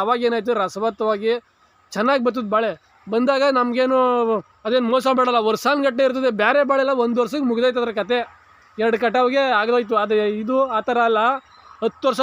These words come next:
ಬರ್ತದೆ ಅಂತ ಹೇಳ್ತೀನಲ್ಲ, ಅದೇ ಥರ ಹತ್ತು ವರ್ಷ ಗ್ಯಾರಂಟಿ ನಿಮಗೆ ಪಕ್ಕ ಬರ್ತದೆ. ಬಾಳೆಗೆ ಖರ್ಚು ಕಮ್ಮಿ, ಆದಾಯ ಜಾಸ್ತಿ ಅಂತ ತಿಳಿಸ್ತೀನಿ ನಾನು ಸ್ನೇಹಿತರೆ. ಇನ್ನೊಂದು ಸ್ನೇಹಿತರೆ, ಇದರಿಂದ ಟ್ರಿಬಲ್ ಆದಾಯನೋ ನಾಲ್ಕು ಥರ ಆದಾಯ ತಗೋಬೋದು. ಯಾವ ಥರ ಅಂದರೆ ಸ್ನೇಹಿತರೆ, ಒಂದು ಮದ್ನೆಟ್ಗೆ ನಾವು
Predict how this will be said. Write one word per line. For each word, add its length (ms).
ಬರ್ತದೆ 220
ಅಂತ 140
ಹೇಳ್ತೀನಲ್ಲ, 380
ಅದೇ 180
ಥರ 80
ಹತ್ತು 220
ವರ್ಷ 120
ಗ್ಯಾರಂಟಿ 420
ನಿಮಗೆ 220
ಪಕ್ಕ 140
ಬರ್ತದೆ. 320
ಬಾಳೆಗೆ 320
ಖರ್ಚು 340
ಕಮ್ಮಿ, 300
ಆದಾಯ 280
ಜಾಸ್ತಿ 320
ಅಂತ 180
ತಿಳಿಸ್ತೀನಿ 320
ನಾನು 140
ಸ್ನೇಹಿತರೆ. 320
ಇನ್ನೊಂದು 400
ಸ್ನೇಹಿತರೆ, 300
ಇದರಿಂದ 220
ಟ್ರಿಬಲ್ 400
ಆದಾಯನೋ 500
ನಾಲ್ಕು 260
ಥರ 80
ಆದಾಯ 180
ತಗೋಬೋದು. 360
ಯಾವ 100
ಥರ 180
ಅಂದರೆ 220
ಸ್ನೇಹಿತರೆ, 340
ಒಂದು 240
ಮದ್ನೆಟ್ಗೆ 520
ನಾವು 200